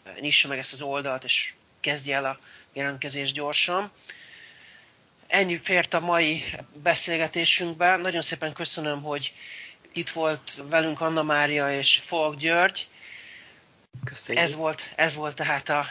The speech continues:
Speaker 1: Média Egy. Egy hét múlva jelentkezünk ismét. Visszahallgatható az adás a média egy pont hu-ról, webcast pont hu-ról, Spotify-ról,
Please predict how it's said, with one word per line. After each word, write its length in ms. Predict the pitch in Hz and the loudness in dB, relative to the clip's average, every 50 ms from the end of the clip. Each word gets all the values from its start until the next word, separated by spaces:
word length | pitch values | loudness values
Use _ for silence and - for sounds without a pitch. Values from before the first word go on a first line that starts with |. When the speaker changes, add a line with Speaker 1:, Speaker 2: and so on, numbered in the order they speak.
| - 147 | -8 -4
Speaker 1:
Média 380 | 156 165 180 185 180 202 202 202 | 2 4 6 6 6 6 6 8
Egy. 300 | 208 208 214 208 - - - - - - - - - | 8 8 6 4 0 -10 -10 -16 -16 -16 -18 -8 0
Egy 240 | - 165 180 175 - | 2 4 4 4 2
hét 320 | - 175 160 151 - - | -2 -4 -4 -6 -6 -8
múlva 360 | 151 151 147 143 147 143 147 - - - _ _ - | -10 -8 -4 -4 -4 -4 -4 -8 -16 -20 _ _ -8
jelentkezünk 680 | 147 156 151 147 147 147 147 151 147 156 151 147 - | -6 -4 -4 -4 -4 -4 -4 -4 -4 -4 -4 -6 -4
ismét. 520 | 170 196 202 - - 214 220 220 220 - - | 0 0 0 2 4 4 2 2 2 0 -6
Visszahallgatható 640 | 196 185 - - - 156 147 147 - 156 - 156 143 | -2 0 0 0 0 -2 -4 -6 -8 -10 -10 -8 -6
az 120 | 143 143 | -6 -4
adás 420 | 147 143 143 135 131 131 - - | -4 -4 -4 -2 0 0 0 0
a 100 | 147 135 | 0 -2
média 400 | 135 147 175 190 190 165 180 165 | -4 -2 0 0 0 0 0 2
egy 180 | 156 151 147 - | 2 0 0 -4
pont 220 | - 151 147 139 | -8 -8 -8 -8
hu-ról, 220 | - 151 139 139 135 | -8 -10 -8 -8 -8
webcast 480 | 139 160 156 - - 156 151 151 - | -8 -8 -8 -6 -4 -2 -2 -2 -2
pont 200 | - 156 147 147 | -4 -6 -6 -6
hu-ról, 180 | - 143 139 131 | -8 -10 -8 -6
Spotify-ról, 760 | - - - 165 151 - 151 - - 135 131 139 135 127 - | -6 -6 -6 -6 -8 -8 -8 -4 -2 0 0 0 -2 -2 -2